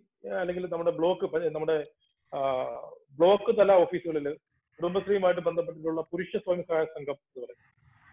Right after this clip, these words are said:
വളരെ സിമ്പിൾ ആയിട്ടുള്ള ഒരു കാര്യമാണ്. അപ്പൊ നമ്മളിവിടെ സഹായം കൊടുത്തിരിക്കുന്ന ഭൂരിഭാഗവും അത്തരത്തിലുള്ള സ്വയം സഹായ സംഘങ്ങൾക്കാണ്. പുരുഷ സ്വയം സഹായ സംഘം എന്നുള്ള നിലയിൽ രജിസ്റ്റർ ചെയ്യാവുന്നതാണ്. അതുപോലെ നടപടിക്രമങ്ങൾ ഒരുപാട് കുറവുണ്ടാവും.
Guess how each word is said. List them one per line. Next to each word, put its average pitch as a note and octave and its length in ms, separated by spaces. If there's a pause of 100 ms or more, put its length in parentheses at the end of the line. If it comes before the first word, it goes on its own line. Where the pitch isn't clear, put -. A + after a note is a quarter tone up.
(360)
വളരെ G3+ 140
സിമ്പിൾ G#3 300
ആയിട്ടുള്ള G3 240
ഒരു E3 100
കാര്യമാണ്. B2 320
അപ്പൊ - 460
നമ്മളിവിടെ G#3 280
സഹായം F#3+ 220
കൊടുത്തിരിക്കുന്ന F#3+ 400
ഭൂരിഭാഗവും F#3 720 (280)
അത്തരത്തിലുള്ള F#3+ 760 (120)
സ്വയം E3 360
സഹായ E3+ 140
സംഘങ്ങൾക്കാണ്. D3 720 (480)
പുരുഷ G3+ 200
സ്വയം G3 280
സഹായ G3 180
സംഘം F#3 280
എന്നുള്ള F3 200
നിലയിൽ E3 480 (460)
രജിസ്റ്റർ A3 300
ചെയ്യാവുന്നതാണ്. F#3+ 440
അതുപോലെ F#3 260
നടപടിക്രമങ്ങൾ G#3 560
ഒരുപാട് G#3 320
കുറവുണ്ടാവും. E3+ 480